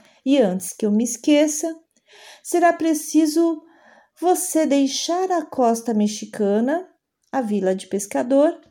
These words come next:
para conseguir tocar o seu negócio numa grande cidade." O pescador, muito curioso sobre essa visão, começou a fazer perguntas sobre o negócio.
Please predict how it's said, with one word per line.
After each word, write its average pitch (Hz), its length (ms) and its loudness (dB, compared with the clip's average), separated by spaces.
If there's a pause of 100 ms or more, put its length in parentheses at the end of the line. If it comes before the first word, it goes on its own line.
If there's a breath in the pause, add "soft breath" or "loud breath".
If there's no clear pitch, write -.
(440 soft breath)
para 349 260 4
conseguir 359 760 0
tocar 311 500 2
o 311 80 0
seu 302 240 0
negócio 269 640 0
numa 349 240 0
grande 208 580 0
cidade." 170 840 -6 (840)
O 403 80 0
pescador, 240 720 0
muito 320 480 2
curioso 202 800 0
sobre 269 440 -2
essa 208 220 -4
visão, 208 600 -4 (320 loud breath)
começou 349 480 0
a 349 60 6
fazer 320 460 0
perguntas 311 680 -2
sobre 320 280 -4
o 330 60 -4
negócio. 226 800 -2